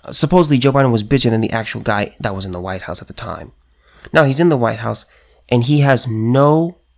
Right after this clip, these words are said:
interest, no interest in talking to the media,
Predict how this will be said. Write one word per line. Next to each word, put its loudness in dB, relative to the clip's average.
interest, -4
no 4
interest -2
in 0
talking 2
to -4
the -2
media, 2